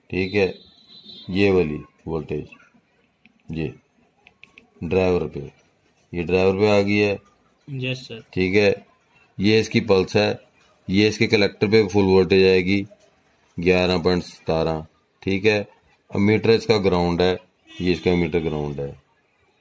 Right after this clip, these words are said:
Speaker 1: ठीक है जी।
Speaker 2: जी sir।
Speaker 1: और इसके बाद फिर ये फिर आगे आ गया driver transformer पे, इसके collector के द्वारा supply,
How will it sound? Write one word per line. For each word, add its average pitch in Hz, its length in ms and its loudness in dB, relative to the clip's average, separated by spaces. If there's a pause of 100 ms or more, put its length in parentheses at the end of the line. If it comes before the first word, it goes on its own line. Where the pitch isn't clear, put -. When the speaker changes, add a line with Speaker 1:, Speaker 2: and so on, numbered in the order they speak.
(120)
Speaker 1:
ठीक 98 160 -4
है 113 120 4
जी। 107 200 -4 (400)
Speaker 2:
जी 131 280 -4
sir। 117 240 -12 (680)
Speaker 1:
और 101 180 2
इसके 123 260 2
बाद 117 260 4
फिर 117 160 4 (380)
ये 127 300 4
फिर 127 140 4
आगे 117 240 2
आ 110 140 2
गया 113 180 4
driver 107 360 2
transformer 87 580 -2 (100)
पे, 71 180 -6 (380)
इसके 139 280 2
collector 123 480 0
के 123 120 4
द्वारा 107 420 4
supply, 95 500 0